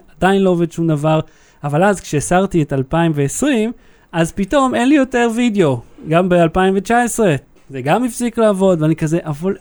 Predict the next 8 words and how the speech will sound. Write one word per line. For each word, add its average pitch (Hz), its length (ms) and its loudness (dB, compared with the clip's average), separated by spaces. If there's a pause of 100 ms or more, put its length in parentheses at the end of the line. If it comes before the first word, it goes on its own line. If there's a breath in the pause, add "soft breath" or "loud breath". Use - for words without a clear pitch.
אין 254 140 -2
לי 427 340 -2
זמן 440 440 2
לזה, 143 300 0
אני 139 140 -2
צריך - 400 -12
לסיים", 214 720 0 (420 loud breath)
ושוב, 196 580 0